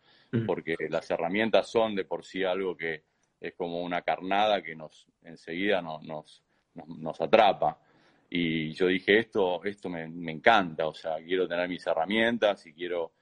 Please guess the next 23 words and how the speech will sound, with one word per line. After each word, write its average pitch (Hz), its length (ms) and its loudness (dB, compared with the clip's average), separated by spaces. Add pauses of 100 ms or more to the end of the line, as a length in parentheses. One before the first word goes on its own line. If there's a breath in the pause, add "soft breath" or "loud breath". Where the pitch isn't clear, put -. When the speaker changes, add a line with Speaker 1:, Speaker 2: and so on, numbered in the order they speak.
(340)
Speaker 2:
eh, 78 180 -12
empezar 78 440 -2
a 85 120 4
comprar 82 360 -2
mis 85 120 -6
primeras 85 680 -4
maquinitas 101 840 0
y 82 100 -10
qué 82 120 -8
sé 87 160 -10
yo". 110 320 -2 (100)
Speaker 1:
Mm. 120 100 -6 (460)
Speaker 2:
Y 85 100 -6
empos-, 85 460 -8
empezamos 113 600 4
como 104 280 4
a 98 200 0
montar 104 400 -2
este 110 200 -4
boliche 117 760 -2
juntos, 135 760 -4 (480)
eh, 82 920 -6
y 76 180 -14